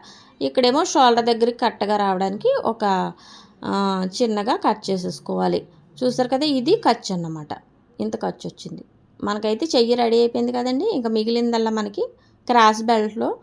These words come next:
ఇదిగోండి ముక్క, మిగిలింది ముక్క వేసుకుంటున్నాను. క్రాస్ బెల్ట్ అయితే తీసేసుకుందాము. క్రాస్ బెల్ట్‌కి ముందుగా కింద ఖర్చుకి, ఎదర ఖర్చుకి కొంచెం, ఆ, డ్రా చేసేసుకోవాలి.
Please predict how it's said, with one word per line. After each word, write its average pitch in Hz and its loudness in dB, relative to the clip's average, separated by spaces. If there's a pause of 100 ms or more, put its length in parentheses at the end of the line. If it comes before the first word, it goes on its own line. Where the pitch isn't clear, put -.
(320)
ఇదిగోండి 226 0
ముక్క, 247 -2
మిగిలింది 226 2
ముక్క 233 -4
వేసుకుంటున్నాను. 214 -2 (440)
క్రాస్ 220 4
బెల్ట్ 240 -2
అయితే 240 -4
తీసేసుకుందాము. 214 -6 (480)
క్రాస్ 269 8
బెల్ట్‌కి 311 2
ముందుగా 269 4 (500)
కింద 269 4 (960)
ఖర్చుకి, 269 2 (500)
ఎదర 233 6 (220)
ఖర్చుకి 226 -4 (640)
కొంచెం, 240 0 (560)
ఆ, 202 -2 (220)
డ్రా 220 4
చేసేసుకోవాలి. 220 -2